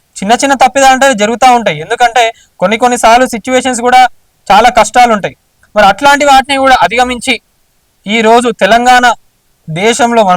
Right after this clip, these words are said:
ప్రపంచంలో చూసుకున్నట్లయితే కూడా ఒక మంచి పొజిషన్లో ఉంది. దాంట్లో అందరి పాత్ర ఉంటది. అందరూ ఏమనుకుంటారు, ఈ నాయకులు, గత ప్రభుత్వంలో ఉన్న ముఖ్యమంత్రి కానివ్వండి, మంత్రులు ఎవరైతే ఉన్నారో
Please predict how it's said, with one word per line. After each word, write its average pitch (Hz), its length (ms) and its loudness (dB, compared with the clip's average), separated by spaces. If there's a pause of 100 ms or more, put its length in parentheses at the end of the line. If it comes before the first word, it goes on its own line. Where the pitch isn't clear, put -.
ప్రపంచంలో 262 520 0
చూసుకున్నట్లయితే 240 640 -2
కూడా 180 200 -2 (380)
ఒక 180 220 -2
మంచి 202 380 -2
పొజిషన్లో 240 680 -2
ఉంది. 156 220 -10 (600)
దాంట్లో 202 240 2
అందరి 240 280 0
పాత్ర 277 320 0
ఉంటది. 202 340 0 (320)
అందరూ 220 280 0
ఏమనుకుంటారు, 247 580 0 (400)
ఈ 165 160 -10
నాయకులు, 220 500 0
గత 175 280 0
ప్రభుత్వంలో 226 420 0
ఉన్న 214 120 -2
ముఖ్యమంత్రి 220 500 -2
కానివ్వండి, 202 460 -2 (180)
మంత్రులు 170 460 -4
ఎవరైతే 202 320 0
ఉన్నారో 196 260 0